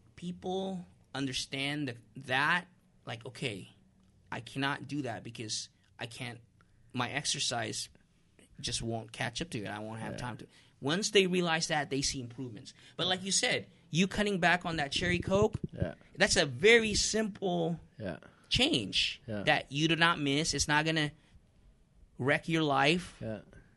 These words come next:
Speaker 1: So
Speaker 2: Sometimes it feels like it, but yeah.
Speaker 1: th-, that's just a mental
Speaker 2: <laughs>
Speaker 1: thing. Like, after, actually, they've done studies where physiologically, after about four days, your body won't crave it anymore
Speaker 2: Yeah,
Speaker 1: if you
Speaker 2: yeah,
Speaker 1: stop
Speaker 2: yeah.
Speaker 1: it.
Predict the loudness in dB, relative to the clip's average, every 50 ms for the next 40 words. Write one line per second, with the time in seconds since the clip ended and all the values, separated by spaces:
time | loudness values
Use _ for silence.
0 | _ -20 _ _ _ _ _ _ _ _ _ -2 2 4 4 6 6 6 4 4
1 | 4 0 -2 -4 -2 0 0 2 2 2 0 -2 -4 -6 -6 -4 -4 -4 -2 -2
2 | -4 -6 -8 -10 _ -20 4 6 6 6 6 4 2 4 6 6 6 6 6 6
3 | 6 6 6 6 6 6 6 6 6 6 6 6 6 6 6 6 4 2 4 2
4 | 2 4 6 6 4 4 4 0 0 2 2 2 2 2 0 -2 -2 -2 0 -2
5 | 0 2 2 2 2 2 4 4 4 6 4 2 2 2 2 4 4 4 2 0
6 | -4 -12 -12 0 0 2 2 2 2 4 6 6 6 6 4 0 -2 0 -2 0
7 | 0 0 0 -2 -2 -2 -2 0 2 0 0 0 -2 0 0 0 2 2 2 2
8 | 2 0 0 -2 -4 -4 -2 -2 -2 -2 -2 -4 -6 -8 -10 -16 _ _ _ _
9 | -6 -2 -2 -2 -2 -2 -4 -4 -2 -2 -2 -4 -6 -6 -6 -6 -4 -2 0 0
10 | 0 0 0 0 0 0 -2 -2 -6 -10 -14 -16 -18